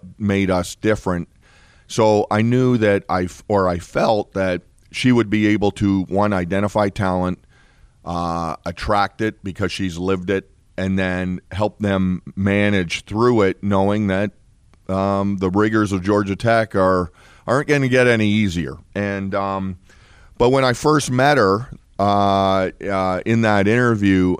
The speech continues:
and the intensity that, uh, I mean, you don't have to be around Eileen Morales very long to see that, um, one, she's a winner, and she's intense,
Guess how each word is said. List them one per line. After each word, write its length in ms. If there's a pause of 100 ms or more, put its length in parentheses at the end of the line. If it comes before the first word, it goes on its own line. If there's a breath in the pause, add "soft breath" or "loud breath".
and 240
the 160
intensity 1300 (520 soft breath)
that, 600
uh, 200
I 140
mean, 220
you 100
don't 160
have 180
to 80
be 140
around 400
Eileen 400
Morales 480
very 360
long 440
to 100
see 360
that, 440
um, 460 (160 soft breath)
one, 240
she's 260
a 80
winner, 460 (640 soft breath)
and 240
she's 280
intense, 840